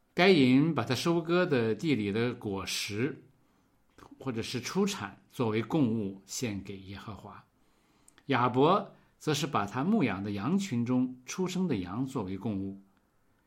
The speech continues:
耶和华拒绝了该隐的供物，而悦纳了亚伯的供物。作为牧羊人的亚伯，显然有种不公平的优势。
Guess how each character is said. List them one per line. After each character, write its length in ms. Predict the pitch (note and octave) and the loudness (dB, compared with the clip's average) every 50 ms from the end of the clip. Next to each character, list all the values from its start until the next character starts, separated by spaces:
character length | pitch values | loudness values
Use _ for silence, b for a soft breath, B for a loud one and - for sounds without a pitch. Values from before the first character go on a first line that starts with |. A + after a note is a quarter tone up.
| _ _ _ _ _ _ _ _ _ _ _ _ _ _ _ _ _ _ _ _ _ _ _ _ _ _ _ _ _ - | _ _ _ _ _ _ _ _ _ _ _ _ _ _ _ _ _ _ _ _ _ _ _ _ _ _ _ _ _ 4
耶 120 | G#3 G#3+ | 6 6
和 140 | G3+ A3 A3+ | 6 6 4
华 320 | D#3+ B2 A2+ A2+ B2 C#3 D3+ | 4 4 4 4 6 4 4
拒 240 | D3 A3 E3+ C3 | 4 4 2 2
绝 240 | G2 - A#2 A2+ A#2+ | 2 2 2 2 2
了 180 | C3 C3+ A#2+ - | 4 2 2 2
该 160 | - D3 D3 | 2 4 4
隐 180 | D3 A#2 G2 F#2 | 4 4 2 -2
的 80 | F#2+ | -6
供 240 | F#2 A2 G#2+ G#2+ G2+ | -6 -6 -6 -4 -4
物， 240 | G2 G2 G2 - - _ _ _ _ | -6 -6 -8 -12 -18 _ _ _ _
而 180 | - B2 B2 | 4 6 6
悦 160 | C3 C#3+ D3+ C#3 | 8 8 6 6
纳 220 | C3+ B2+ A#2 A2 | 8 6 6 6
了 220 | G#2 G#2 G2+ G2 | 4 0 -2 -4
亚 260 | G2 G#2 - - E2+ E2+ | -4 -4 -6 -6 -10 -12
伯 200 | - G#2+ G2+ G#2+ | -10 -10 -10 -8
的 120 | - C3+ | -8 -8
供 200 | A#2 A#2+ G#2+ G2 | -6 -6 -6 -6
物。 220 | F#2+ F#2+ F#2+ - - _ _ _ _ _ _ _ _ _ _ _ _ _ _ _ _ _ | -8 -8 -12 -16 -20 _ _ _ _ _ _ _ _ _ _ _ _ _ _ _ _ _
作 160 | - F3+ E3 | 4 6 8
为 260 | C#3 C#3+ D3 D#3 D#3+ | 10 10 10 10 8
牧 140 | E3+ E3+ D#3 | 6 4 6
羊 180 | C3+ C3 C3 C3 | 6 6 6 4
人 140 | B2 B2+ C3+ | 4 4 4
的 60 | C3+ | 4
亚 180 | A2+ F#2 F2 | 2 0 -2
伯， 480 | F2+ - G2+ G2+ G2+ G#2 A2 - - - _ _ _ _ _ _ _ _ _ | -6 -6 -6 -4 -4 -4 -6 -10 -14 -20 _ _ _ _ _ _ _ _ _
显 260 | - - - D#3+ D#3 | -6 -2 0 0 2
然 380 | D#3+ E3+ F3+ G#3 A3 A3+ - - _ - | 2 2 2 2 0 -2 -8 -12 _ -2
有 180 | B2+ C3+ D#3 | 0 0 0
种 240 | D3 - G2+ G2+ G2+ | 0 -2 -4 -4 -4
不 80 | A#2 B2 | -4 -2
公 160 | B2 C#3+ D3 | -2 -2 0
平 160 | A2 C3 B2+ | 0 0 0
的 60 | B2 | 2
优 180 | A#2+ D#3 G3+ G#3+ | 2 0 -2 -2
势。 220 | - - - - | -6 -8 -10 -14